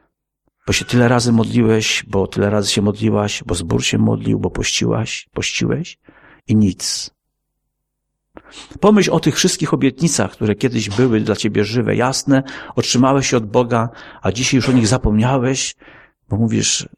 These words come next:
„Nie wiem, za małą wiarę miałem albo coś”. A może tam właśnie brakowało i czy brakuje cierpliwości?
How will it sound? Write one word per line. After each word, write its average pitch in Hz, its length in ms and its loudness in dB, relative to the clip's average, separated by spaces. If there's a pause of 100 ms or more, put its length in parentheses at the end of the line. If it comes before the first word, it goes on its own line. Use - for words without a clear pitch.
(140)
„Nie 113 160 2
wiem, 92 200 0
za 101 140 -2
małą 92 300 -2
wiarę 101 320 0
miałem 107 320 -2
albo 101 260 -4
coś”. - 480 -6 (640)
A - 80 -2
może 110 160 2
tam 113 200 0
właśnie 110 260 -2
brakowało 104 680 -2
i 101 60 -8
czy - 120 -4
brakuje 101 600 -2
cierpliwości? 113 800 -2